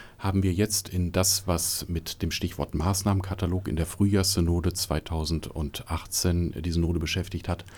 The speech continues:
einfließen lassen. Es wäre fatal, wenn wir, ähm, alles neu erfinden würden. Das würde uns nicht gelingen, sondern wir sind schon daran gewiesen, uns ist auch daran gelegen, die Kompetenzen, die andere vor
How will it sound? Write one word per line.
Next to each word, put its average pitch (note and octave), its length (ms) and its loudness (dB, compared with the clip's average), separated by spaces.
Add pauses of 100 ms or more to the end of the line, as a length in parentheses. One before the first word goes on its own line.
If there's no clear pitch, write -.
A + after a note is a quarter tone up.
(160)
einfließen E2+ 560 -2
lassen. C2+ 300 -4 (800)
Es - 120 4
wäre A#2 160 10
fatal, G2+ 480 2
wenn F#2+ 160 6
wir, F#2 320 6
ähm, E2+ 160 4
alles G#2 260 4
neu G#2 200 8
erfinden D#2 440 0
würden. D#2+ 200 0
Das F2 180 -2
würde F2 100 4
uns D#2+ 140 0
nicht E2+ 160 2
gelingen, G2+ 380 4
sondern F2+ 460 4
wir F2 120 6
sind F#2+ 260 6
schon A2 220 6
daran G2 260 6
gewiesen, F#2+ 400 2
uns - 200 0
ist - 220 0
auch F#2+ 100 -4
daran E2 260 0
gelegen, G2 400 2
die - 80 -2
Kompetenzen, A2+ 600 2
die F2+ 160 0
andere G#2 360 6
vor - 640 2